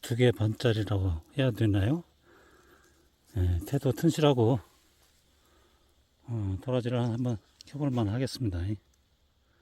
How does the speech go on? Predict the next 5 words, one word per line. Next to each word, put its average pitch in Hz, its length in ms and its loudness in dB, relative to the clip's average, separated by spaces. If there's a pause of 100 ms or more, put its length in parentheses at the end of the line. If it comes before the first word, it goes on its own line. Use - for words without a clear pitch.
(2750)
네, 139 140 0
싹대 202 300 2
두 - 120 -4
개짜리를 156 500 10
켜봤는데 147 680 6